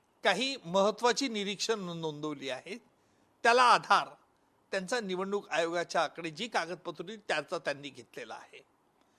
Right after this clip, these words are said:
एवढंच नाही तर शिवसेना या पक्षाच्या घटनेच्या संदर्भात ठाकरे गटाकडून जे साक्षीदार अध्यक्षांपुढे तपासण्यात आल्या त्यातील उलट तपासणीत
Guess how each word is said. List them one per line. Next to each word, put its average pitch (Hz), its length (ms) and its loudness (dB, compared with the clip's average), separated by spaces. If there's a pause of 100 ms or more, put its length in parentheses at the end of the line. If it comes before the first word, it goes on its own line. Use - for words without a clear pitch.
(480)
एवढंच 285 380 6
नाही 165 300 -6 (1080)
तर 285 120 8
शिवसेना 320 840 4 (220)
या 254 180 2
पक्षाच्या 262 560 0
घटनेच्या 254 540 -4
संदर्भात 208 540 -4 (960)
ठाकरे 311 360 4
गटाकडून 294 540 2
जे 285 140 -2
साक्षीदार 254 640 2 (540)
अध्यक्षांपुढे 320 680 2 (100)
तपासण्यात 190 520 -4
आल्या 135 260 -14 (1040)
त्यातील 247 380 6
उलट 294 380 6
तपासणीत 277 560 -2